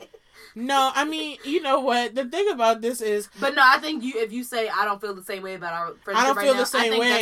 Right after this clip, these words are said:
Speaker 2: that's a good, I think
Speaker 1: I don't
Speaker 2: that's a
Speaker 1: feel the
Speaker 2: better
Speaker 1: same
Speaker 2: way.
Speaker 1: way. And I feel like you and I can be professionally cordial,
Speaker 2: Yeah.
Speaker 1: but the outside of just a professional, that just doesn't exist anymore. And the
Speaker 2: Yeah.
Speaker 1: thing is, I feel like I have a right to that. You asked me
Speaker 2: Yeah.
Speaker 1: out for two months. I don't have to,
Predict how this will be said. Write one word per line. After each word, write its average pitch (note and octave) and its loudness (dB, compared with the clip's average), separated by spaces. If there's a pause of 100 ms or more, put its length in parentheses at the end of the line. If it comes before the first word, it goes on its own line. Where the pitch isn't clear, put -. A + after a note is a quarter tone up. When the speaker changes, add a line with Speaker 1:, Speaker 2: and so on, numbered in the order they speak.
(100)
Speaker 2:
that's G#3 -2
a - -6
good, - -12
I - -8
think G#3 -4
Speaker 1:
I C4 2
don't D4 0
Speaker 2:
that's - -4
a - 2
Speaker 1:
feel B3 2
the A#3+ 0
Speaker 2:
better - 0
Speaker 1:
same A#3+ 2
Speaker 2:
way. - 4
Speaker 1:
way. F#3+ 2 (340)
And B3 0
I B3+ 2
feel C4+ 0
like B3+ 0 (180)
you A#3 -8
and A#3+ -4
I A3+ 0
can A3+ -12
be A3+ -10
professionally A3+ -8
cordial, G3 -8
Speaker 2:
Yeah. D3+ -12
Speaker 1:
but G#3+ -8
the G3+ -6
outside G3+ -2
of F#3 -6
just G3+ -12
a G#3 -10
professional, F#3+ -10 (840)
that G#3 -4
just A3 -12
doesn't G3+ -8
exist F#3+ -12
anymore. E3+ -12
And G#3+ -8
the A#3 -4
Speaker 2:
Yeah. B3 -12
Speaker 1:
thing C#4+ -8
is, C4 -12
I - -6
feel D#4 -10
like C#4 -8
I A3+ -6
have A3+ -8
a G#3 -10
right A3 -8
to A#3 -14
that. D#3 -10
You F#3 -10
asked G#3+ -8
me B3 -10
Speaker 2:
Yeah. G#3 -6
Speaker 1:
out G3 -10
for G3+ -14
two G#3 -16
months. F3+ -12
I F#3 -6
don't G#3+ -10
have G#3 -8
to, F#3 -10